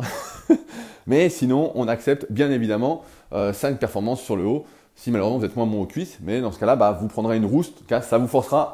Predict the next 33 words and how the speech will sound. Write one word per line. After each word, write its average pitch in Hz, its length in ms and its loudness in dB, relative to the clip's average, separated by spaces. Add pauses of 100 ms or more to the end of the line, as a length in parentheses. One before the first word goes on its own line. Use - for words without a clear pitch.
à 139 60 6
progresser 135 420 2
pour 135 140 -2
les 117 80 0
concours 123 400 -6 (320)
avec 160 280 0
les 147 80 2
cuisses. - 400 -10 (840)
Et 110 60 -2
donc 127 160 2
je 127 60 2
surveillerai 120 520 2 (300)
s'il 120 100 -2
y 120 40 2
en - 20 0
a 120 60 2
qui 113 100 -6
trichent. - 420 -8
Après, 107 240 -6
encore 117 220 -4
une 101 60 -6
fois, - 460 -2 (200)
on 143 160 4
est 156 80 8
entre 147 300 4
nous. 143 180 2 (760)
Et 147 120 6
ce 151 120 -2
sera 143 180 4
pas 147 100 10
gratuit 139 220 4
de 139 60 -6
participer. 139 520 0